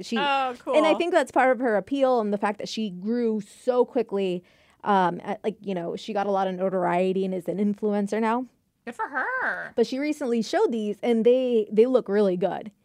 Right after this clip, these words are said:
Speaker 1: It makes it look like it's your natural lip color. It's
Speaker 2: Oh,
Speaker 1: a stain. It's a
Speaker 2: interesting.
Speaker 1: lip stain.
Speaker 2: So do you, like, paint it on like a normal lipstick?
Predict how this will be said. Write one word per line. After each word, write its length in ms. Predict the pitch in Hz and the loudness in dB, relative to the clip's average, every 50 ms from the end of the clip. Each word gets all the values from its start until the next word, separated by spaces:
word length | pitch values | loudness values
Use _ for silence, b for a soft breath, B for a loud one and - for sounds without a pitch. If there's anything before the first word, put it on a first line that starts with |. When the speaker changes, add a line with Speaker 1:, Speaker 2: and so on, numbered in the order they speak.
| _ _ _ | _ _ _
Speaker 1:
It 140 | _ 254 247 | _ 4 6
makes 240 | 254 262 254 214 - | 6 6 4 4 2
it 60 | 254 | 0
look 180 | 233 240 247 233 | 4 4 4 4
like 160 | 240 220 208 | 4 -2 -4
it's 140 | 220 202 - - | -4 -6 -4 -2
your 60 | 214 | -2
natural 420 | 202 190 180 175 - - - 185 175 | 0 0 -2 -4 -4 -4 -4 -4 -2
lip 180 | 180 185 - | -2 -4 -4
color. 400 | - 262 247 254 277 330 339 277 - _ _ _ _ _ _ _ _ _ _ _ _ _ _ _ _ _ 185 190 233 | -2 -2 0 0 0 0 -2 -6 -12 _ _ _ _ _ _ _ _ _ _ _ _ _ _ _ _ _ -20 -10 -8
It's 100 | 262 - | -4 -4
Speaker 2:
Oh, 40 | 262 | -4
Speaker 1:
a 20 | |
stain. 200 | 240 - 226 277 | -6 -6 2 4
It's 400 | 262 247 226 208 190 202 208 202 | 6 6 6 4 2 0 2 4
a 40 | 247 | 6
Speaker 2:
interesting. 80 | 233 226 | 6 6
Speaker 1:
lip 140 | 226 - - | 6 4 2
stain. 420 | - - - - - - - 196 - _ _ _ _ _ _ _ _ _ _ _ _ _ _ | -4 -10 -12 -12 -10 -12 -14 -14 -16 _ _ _ _ _ _ _ _ _ _ _ _ _ _
Speaker 2:
So 360 | 277 254 247 240 233 226 - 214 | -4 -4 -4 -4 -4 -6 -8 -10
do 140 | 202 220 233 | -14 -14 -14
you, 140 | 233 233 226 | -12 -10 -8
like, 220 | 214 196 180 - | -8 -8 -8 -10
paint 260 | - 220 208 196 190 | -10 -10 -10 -10 -10
it 80 | 196 165 | -10 -8
on 200 | 170 160 180 190 | -8 -8 -6 -8
like 160 | 190 175 - | -10 -12 -12
a 40 | 170 | -12
normal 260 | 165 160 160 151 139 | -12 -12 -14 -14 -14
lipstick? 540 | 143 185 - - - - 359 381 - _ | -16 -16 -16 -16 -12 -10 -10 -10 -10 _